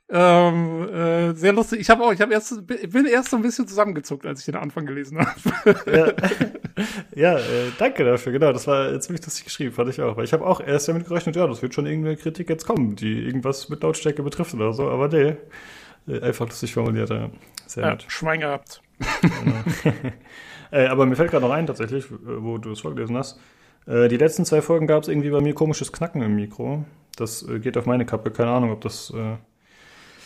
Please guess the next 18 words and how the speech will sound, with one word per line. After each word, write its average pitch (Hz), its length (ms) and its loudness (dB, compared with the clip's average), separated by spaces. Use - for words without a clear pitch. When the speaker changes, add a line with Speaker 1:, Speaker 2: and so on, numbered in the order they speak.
Speaker 2:
jetzt 143 200 0
nochmal 135 180 6
auftaucht. 123 420 4
Ich 113 100 -2
hoffe, 143 180 2
das 135 120 0
ist 131 120 -4
jetzt - 40 -12
behoben. 120 560 0
Falls 110 340 -4
nicht, 117 220 -2
dann 107 100 0
tut's 110 180 -8
mir 104 80 -2
leid, 101 240 0
aber 98 380 -6
müssen 113 300 -10
wir, 104 120 -14